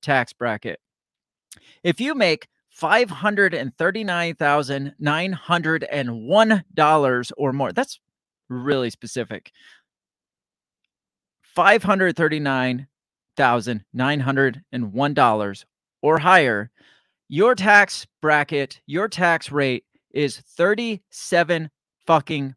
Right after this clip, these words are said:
percent. Over a third of what you make is taxable income.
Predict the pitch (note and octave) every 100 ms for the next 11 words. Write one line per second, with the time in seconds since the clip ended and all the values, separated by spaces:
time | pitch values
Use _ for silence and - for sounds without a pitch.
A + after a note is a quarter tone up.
0 | _ C#3 - C#3 - - - _ _ _
1 | _ _ _ _ _ - G3 G#3 G#3+ A3
2 | G#3 - - D3 - _ - A#3 A#3 G#3+
3 | - D3+ D3+ E3+ - E3 D3+ A#2+ - -
4 | _ _ _ _ _ _ _ _ _ _
5 | _ _ _ - D#3 - E3 C#3+ C#3 C3
6 | C#3+ A#2 G2